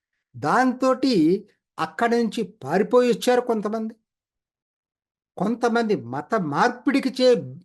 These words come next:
ఆ వేధింపుల కన్నా కూడా ఇస్లాంలోకి వెళ్ళిపోతే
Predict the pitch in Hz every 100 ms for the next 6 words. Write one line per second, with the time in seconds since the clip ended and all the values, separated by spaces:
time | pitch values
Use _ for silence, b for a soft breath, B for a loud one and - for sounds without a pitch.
0 | _ _ 170 185 180 240 277 254 262 254
1 | 254 247 247 254 254 240 - 254 254 254
2 | 233 220 226 240 247 247 269 208 190